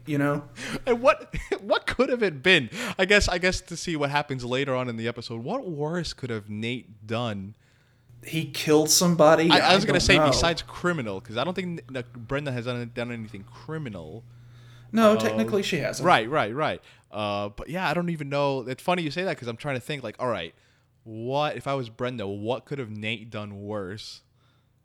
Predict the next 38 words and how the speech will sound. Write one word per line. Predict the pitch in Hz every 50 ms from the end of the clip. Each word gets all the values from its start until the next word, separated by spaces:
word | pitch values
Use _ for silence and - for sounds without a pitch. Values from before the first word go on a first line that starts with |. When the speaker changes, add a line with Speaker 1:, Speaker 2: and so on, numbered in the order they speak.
| _ _ - 107 98
Speaker 2:
than | 101 104 101 95 95 95 95 98 95 95 95 95 90 - 101 _ _ -
<laughs> | - - - - -
what | 139 - -
she's | - - - 190 190 - - -
Speaker 1:
Oh, | 160 135
Speaker 2:
done | 123 127
so | - - 127 117
Speaker 1:
man. | 117 113 - -
Speaker 2:
far? | 131 135 151 151 135 113 - - - - - - - - _ _ _ _ _ _ _ _ 123 127 120 113 - _
You | 151 151 147
know, | 135 120 110 113 - - _ _ _
a-, | 120 120
almost | - - 175 185 190 165 151 151 135 - - - 127 117 107
blindly | 123 117 127 143 170 180 175 170 160 156 151 147 135 110
in | 123 123
front | - 151 143 131
of | 117
his | 117 - -
face, | - - 151 135 110 - -
if | 98 -
that | - 87 - 80
makes | 82 80 - - -
sense, | - 67 76 87 -
you | 95 95
know? | 90 87 87 95 110 - _ _ _ _ _ _ _ _
I | 135 143
mean, | 147 139
she | - - 147 139
shows | - - 175 160 156 143 135 156
up, | 156 151 147 - - - - - _ _ _ _ _ _ _ _ _ _
uh, | - 98 110 117 - -
uh, | 120 113 80 85
uh, | 113 117
late | 117 120 131 139 147 151 147 - - -
to | - 139 127 120
her | 113 113 107 104
bridal | 98 - 120 131 147 160 160 143 123
party, | - - 120 107 104 101 101 95